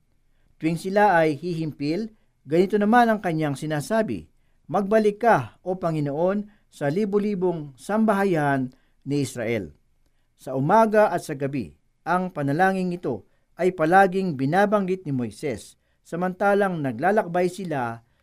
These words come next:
sa ilang. Lumapit naman po tayo sa kabanatang labing-isa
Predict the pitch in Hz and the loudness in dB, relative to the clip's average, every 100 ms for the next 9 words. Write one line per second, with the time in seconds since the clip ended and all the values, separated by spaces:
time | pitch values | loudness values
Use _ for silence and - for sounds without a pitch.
0 | _ - 107 127 127 90 - _ _ _ | _ -14 -8 -2 -2 -2 -12 _ _ _
1 | _ _ _ - 165 262 294 277 240 220 | _ _ _ -4 2 2 2 0 2 2
2 | 214 175 170 196 208 202 202 156 143 156 | 2 -2 2 4 6 4 0 -6 -4 -2
3 | 151 151 143 135 127 131 151 135 104 | -2 -4 -4 -4 -4 -8 -8 -6 -6